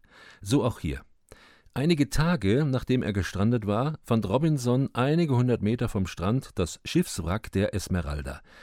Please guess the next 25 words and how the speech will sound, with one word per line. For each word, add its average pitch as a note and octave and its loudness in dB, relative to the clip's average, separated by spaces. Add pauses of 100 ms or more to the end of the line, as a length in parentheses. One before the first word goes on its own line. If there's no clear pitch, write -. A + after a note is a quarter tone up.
(400)
Unter G#2 0
anderem D#3 4
nahm B2+ 2
er B2+ 4
von G2 2
dort G#2 2
ein A2+ 2
Logbuch G2 -2
mit. - -14 (100)
Feder F2+ 0
und E2+ -2
Tinte G#2+ 2
gab D#2 -2
es D#2 -6
auch, A#2 2
und F#2 -4
so E2+ -4
schrieb - -6
er - -6
Tag B2 0
für - -8
Tag G2 0
die - -6
Ereignisse - -6
nieder. D2 -10